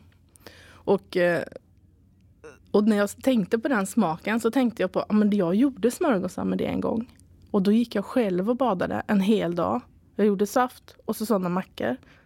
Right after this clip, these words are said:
Och då kom jag på hur brödet var. Jättegott. Det var god limpa med såna här stora kärnor. Jag har alltid gillat fullkorn och så. Och så tyckte jag det var så gott. Och så packade jag den här väskan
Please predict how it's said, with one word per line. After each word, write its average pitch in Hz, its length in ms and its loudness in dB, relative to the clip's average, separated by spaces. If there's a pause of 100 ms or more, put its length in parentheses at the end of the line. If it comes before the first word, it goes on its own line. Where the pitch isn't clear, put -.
(640)
Och 233 80 4
då 214 80 2
kom 214 180 -2
jag 240 160 0
på 185 420 0
hur 190 320 -2
brödet 185 580 0
var. 220 220 0 (160)
Jättegott. 190 600 -2 (300)
Det 196 100 -10
var 196 200 2
god 190 220 0
limpa 196 460 0
med 196 260 2
såna 202 120 -4
här 175 60 -2
stora 175 260 -4
kärnor. 190 480 0
Jag 175 140 0
har 185 40 4
alltid 185 240 -2
gillat 175 320 0
fullkorn 196 640 -2
och 220 80 2
så. 196 180 -2 (800)
Och - 300 0
så 202 180 2
tyckte - 300 -2
jag 170 40 0
det 170 40 0
var 185 80 0
så 175 140 -2
gott. - 420 -2
Och 202 60 -6
så 208 140 -6
packade - 420 -4
jag 175 100 0
den 185 80 -2
här 185 60 0
väskan 180 400 -4